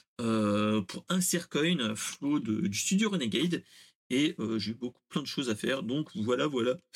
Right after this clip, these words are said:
Euh, gros cho-, gros sujet. Et donc, qu'est-ce qui va se passer aujourd'hui ? S-, aujourd'hui, on va faire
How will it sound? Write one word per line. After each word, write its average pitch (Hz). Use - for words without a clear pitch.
Euh, -
gros 170
cho-, 113
gros 175
sujet. 117
Et 196
donc, 185
qu'est-ce 214
qui 175
va 143
se -
passer -
aujourd'hui ? 160
S-, -
aujourd'hui, 175
on 123
va 123
faire -